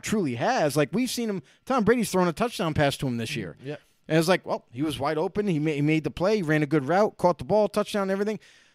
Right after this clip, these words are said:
Speaker 1: So the guy isn't like he's inept on making plays. It's just like we haven't seen enough from him on the football field
Speaker 2: Mm-hmm.
Speaker 1: to gauge how good he could be.
Speaker 2: Mm-hmm.
Speaker 1: Uh, because he's like,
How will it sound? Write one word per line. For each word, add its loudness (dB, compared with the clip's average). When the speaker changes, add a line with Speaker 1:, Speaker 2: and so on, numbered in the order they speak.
Speaker 1:
So 2
the 4
guy 0
isn't -2
like 2
he's 0
inept 0
on -4
making -4
plays. -2
It's -4
just -2
like 0
we 0
haven't -2
seen -4
enough -6
from -2
him 0
on -2
the 2
football -2
field 2
Speaker 2:
Mm-hmm. -16
Speaker 1:
to -4
gauge -2
how 4
good 0
he -4
could -4
be. -10
Speaker 2:
Mm-hmm. -18
Speaker 1:
Uh, 4
because 4
he's 2
like, 2